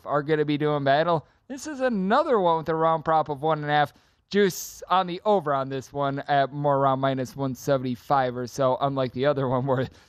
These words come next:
the under juice was super duper high. We'll start with you, Dan, on this one. How do you bet, how do you view the battle of two Alexanders?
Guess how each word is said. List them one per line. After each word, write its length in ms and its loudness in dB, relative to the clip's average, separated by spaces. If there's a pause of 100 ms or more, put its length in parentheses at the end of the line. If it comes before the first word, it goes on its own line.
(120)
the 160 4
under 320 0
juice 280 -6
was 140 -6
super 320 -4
duper 320 -2
high. 280 2 (220)
We'll 120 -6
start 260 0
with 160 -2
you, 140 0
Dan, 240 2
on 160 2
this 200 0
one. 200 2 (220)
How 180 -2
do 80 -8
you 120 -2
bet, 460 -2 (140)
how 200 -2
do 100 -10
you 120 -10
view 260 -10
the 120 -6
battle 480 -2
of 200 -6
two 360 -12
Alexanders? 1120 -8